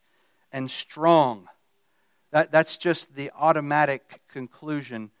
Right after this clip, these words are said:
to prayerlessness. If you, when you don't pray, it's because you are self-sufficient and strong in your own eyes. God's grace and power come to those who are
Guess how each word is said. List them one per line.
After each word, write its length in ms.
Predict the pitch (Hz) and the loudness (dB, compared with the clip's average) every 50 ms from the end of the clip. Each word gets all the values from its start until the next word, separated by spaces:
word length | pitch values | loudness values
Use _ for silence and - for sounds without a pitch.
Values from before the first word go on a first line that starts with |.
| _ _ _ | _ _ _
to 100 | - 123 | -20 -20
prayerlessness. 720 | _ - 139 131 127 117 107 - - - 98 95 - - | _ -4 -2 -2 -2 -2 -6 -12 -18 -20 -20 -20 -20 -20
If 140 | 110 _ | -20 _
you, 100 | 120 120 - | -20 -20 -16
when 180 | - 135 131 127 | -12 -10 -8 -8
you 80 | 127 | -6
don't 240 | 120 135 135 127 - | -4 -4 -4 -4 -6
pray, 180 | _ - 143 135 | _ -4 -4 -4
it's 120 | 120 - | -4 -6
because 380 | - 120 - - 131 120 113 120 | -12 -18 -12 -10 -10 -10 -10 -12
you 340 | 127 135 139 143 143 139 - _ _ _ _ _ _ _ _ | -14 -12 -12 -10 -12 -14 -16 _ _ _ _ _ _ _ _
are 80 | 117 117 | -14 -12
self-sufficient 880 | - - - 151 147 - - 151 147 _ - 123 117 - - 127 117 - | -6 -2 0 0 0 0 -4 -16 -14 _ -8 -10 -8 -8 -10 -12 -12 -12
and 160 | 120 117 - | -14 -16 -16
strong 520 | - - - - 131 127 127 127 123 127 | -16 -16 -10 -4 -2 0 0 0 -2 -4
in 100 | 123 123 | -6 -8
your 180 | 120 117 113 110 | -10 -10 -10 -10
own 180 | 107 107 110 - - | -10 -12 -14 -16 -14
eyes. 560 | 131 139 135 123 104 95 _ - - - - _ _ _ _ _ _ _ _ _ _ _ _ _ _ _ _ _ _ _ _ _ _ _ _ _ _ _ _ _ - | -12 -10 -10 -10 -10 -12 _ -20 -20 -20 -20 _ _ _ _ _ _ _ _ _ _ _ _ _ _ _ _ _ _ _ _ _ _ _ _ _ _ _ _ _ 2
God's 260 | 147 151 147 123 131 | 4 4 4 4 0
grace 400 | - - 156 160 175 165 165 - | -6 0 4 6 6 4 4 0
and 220 | - 131 127 123 | -8 -10 -10 -10
power 580 | - - - 185 208 233 208 151 120 107 104 - _ - | -10 -6 -2 0 2 2 2 0 -2 -6 -8 -12 _ -12
come 200 | - 156 139 127 | -8 -8 -8 -8
to 120 | - 123 | -10 -10
those 400 | 113 127 123 123 117 - - - - _ - | -8 -6 -6 -6 -6 -10 -14 -20 -20 _ -14
who 160 | - 127 123 | -12 -12 -10
are 240 | - 107 104 98 | -10 -12 -12 -14